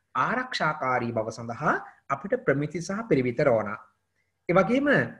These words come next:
යම් භාණ්ඩයක හෝ සේවාවක පුතේ විශ්වාසනීයත්වය ඇති වෙනවා ප්‍රමිතියක් හෝ පිරිවිතරයක් තියෙනවා නම්.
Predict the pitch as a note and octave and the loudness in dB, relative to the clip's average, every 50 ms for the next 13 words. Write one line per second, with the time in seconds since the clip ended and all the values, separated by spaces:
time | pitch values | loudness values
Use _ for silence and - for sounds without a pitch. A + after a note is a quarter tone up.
0 | - _ _ _ _ C#3 C#3+ D3+ E3+ G#3+ A3+ A3+ A3 A3+ A3+ A3+ A3+ A3+ A#3 A#3 | -20 _ _ _ _ 2 4 4 4 4 4 2 2 2 0 -2 0 2 2 2
1 | A3 A#3 A#3+ A#3+ A3+ - - C#3 D3 D#3+ F3 F#3 F#3+ F#3+ F#3+ G3 G3+ G3+ A#3 A3+ | 2 2 2 2 2 2 0 -2 2 4 6 6 6 4 2 -2 -2 -4 -2 -2
2 | C4+ C#4 C#4 F3+ D3+ D#3 - - C#4 C#4 D4 D4+ C#4+ D4+ C4+ B3+ A#3+ A3+ G#3+ F#3+ | 0 0 2 2 2 0 0 0 0 2 2 2 2 2 2 4 4 4 4 4
3 | E3 D#3+ - E3 D3 C3 - - C3 B2+ B2+ B2+ C3 D#3 A3+ - - - - - | 2 2 2 2 2 2 2 2 0 2 2 2 4 4 4 2 0 -4 -14 -20
4 | _ _ _ _ - D#3 E3+ F#3+ F#3 - G3+ G#3 G#3 G#3 - - C#4 D#4 D#4+ C4 | _ _ _ _ 4 4 4 4 2 0 -2 -2 -2 -2 -2 0 0 2 4 4
5 | G#3+ G3+ G3 F#3+ F#3 F#3+ F#3 G#3 A3+ A3+ - - D3+ B2+ A#2+ A#2 A2+ A2+ A2+ A2+ | 4 4 4 4 4 2 2 2 0 -4 -4 0 2 2 2 2 0 -4 -4 -4
6 | A2+ | -6